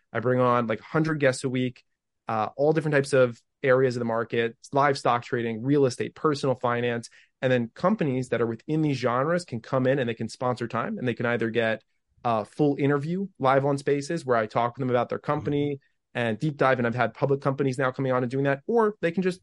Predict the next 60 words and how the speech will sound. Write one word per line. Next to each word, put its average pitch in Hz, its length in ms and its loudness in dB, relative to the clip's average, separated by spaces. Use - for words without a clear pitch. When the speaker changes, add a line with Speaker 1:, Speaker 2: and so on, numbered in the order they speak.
Speaker 1:
like 160 180 0
radio, 135 400 2
have 120 160 0
an 123 60 -2
ad 131 240 0
read 117 200 -6
come 110 140 -2
out, 107 260 -2
you 120 80 -2
know, 120 60 4
every 123 200 4
Speaker 2:
Got 120 100 -6
it. - 40 -12
Speaker 1:
twenty, 131 160 -2
thirty 123 220 -2
minutes. 113 340 -2
So 113 240 2
there's 220 200 -2
multiple 156 320 0
ways 139 140 6
to 139 60 -16
go 120 80 0
about 113 260 0
it, 104 60 -14
but 120 80 -4
yeah, 113 140 0
that's 139 240 0
the 139 60 -12
focus. - 500 -8
Speaker 2:
Beautiful, 180 520 -4
beautiful. 160 460 -8
Love, 151 300 -2
love 151 160 0
to 143 80 -6
see 143 200 -2
how 139 100 0
this 139 200 -4
works. 151 300 -2
Yeah, 165 160 -2
um, 117 460 -4
you 143 80 -4
know, 123 260 -8
um, 117 420 -10
I'm 123 160 -10
gonna 135 120 -6
be 127 100 -4
taking 135 260 -4
a 131 40 -2
couple 139 240 -2
of 139 60 0
deals 135 200 0
public 139 380 -4
later 131 260 0
on 131 220 -2
this 123 200 -8
year 135 140 -4
and 123 100 -6
next - 260 -10
year, 101 140 -8
so, 98 260 -12